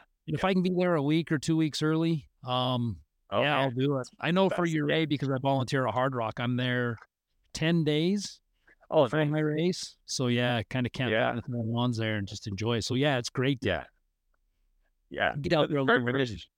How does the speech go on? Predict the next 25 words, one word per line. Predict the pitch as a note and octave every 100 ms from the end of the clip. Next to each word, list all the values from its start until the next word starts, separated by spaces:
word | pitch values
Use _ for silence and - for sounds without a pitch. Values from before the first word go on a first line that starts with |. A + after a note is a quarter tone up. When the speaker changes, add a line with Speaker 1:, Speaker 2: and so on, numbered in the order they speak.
| _ _ _ _ _ _
Speaker 2:
yeah, | A2+ G#2+
the | A2
start | F3+ G3
finish | D#3+ E3
logistics | C3+ A2+ A#2 E2+ F2
are |
great. | E2 G2+ F2+ -
Um, | G#2 F#2+ F#2 E2 _ - - _
it's | E3 D#3
a | F3+ D3+ G#2 _ _ _ _ _ _ _ _
eight | C3+ C#3+
A | D3+ C3+
M | C3
start | - A#2 C3 -
too. | A#2 A#2 D3+
So, | - A#2
like, | F#2+ D#2 - _
for | C#3
me, | A2+ A#2+ E3+
like, | G#2+ - - _ _ - _
uh, | E3+ -
you | C3+
know, | A2+
I, | B2+ D3 E3
I | - C3